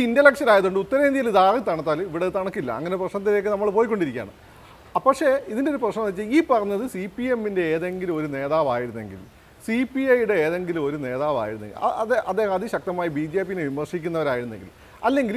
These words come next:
ഈ മുസ്ലിം ലീഗിൻ്റെ ഏതെങ്കിലും നേതാവായിരുന്നെങ്കിൽ ഇത്ര ഇതൊന്നുമല്ല. ഭയങ്കരമായിട്ട് പറയാം. നമുക്കറിയില്ല, പണ്ട് അംസക്ക നിയമസഭയിൽ എന്തോ ഒരു തമാശ അമൃതാനന്ദമയി ദേവിയായിട്ട് ബന്ധപ്പെട്ട് പറഞ്ഞിട്ട്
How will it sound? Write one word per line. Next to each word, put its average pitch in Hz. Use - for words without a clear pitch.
ഈ -
മുസ്ലിം 254
ലീഗിൻ്റെ 220
ഏതെങ്കിലും 160
നേതാവായിരുന്നെങ്കിൽ 147
ഇത്ര 226
ഇതൊന്നുമല്ല. 202
ഭയങ്കരമായിട്ട് 196
പറയാം. 165
നമുക്കറിയില്ല, 202
പണ്ട് 180
അംസക്ക 208
നിയമസഭയിൽ 185
എന്തോ 185
ഒരു 165
തമാശ 151
അമൃതാനന്ദമയി 165
ദേവിയായിട്ട് 151
ബന്ധപ്പെട്ട് 143
പറഞ്ഞിട്ട് 131